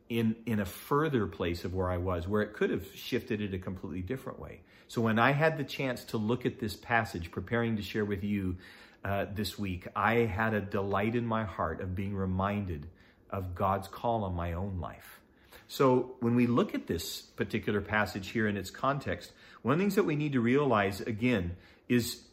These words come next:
is when we consider that Ezra was actually born in Babylon,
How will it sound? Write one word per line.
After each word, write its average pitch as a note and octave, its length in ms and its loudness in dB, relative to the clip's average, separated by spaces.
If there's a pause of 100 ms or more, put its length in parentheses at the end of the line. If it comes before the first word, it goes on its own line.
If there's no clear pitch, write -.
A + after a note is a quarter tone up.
(140)
is A2 200 0
when A#2+ 120 2
we A#2+ 100 4
consider D#3+ 520 0
that F3+ 280 2
Ezra C3 380 4
was B2 320 2
actually B2+ 500 0
born A2+ 500 0
in A#2+ 280 -4
Babylon, G2+ 640 0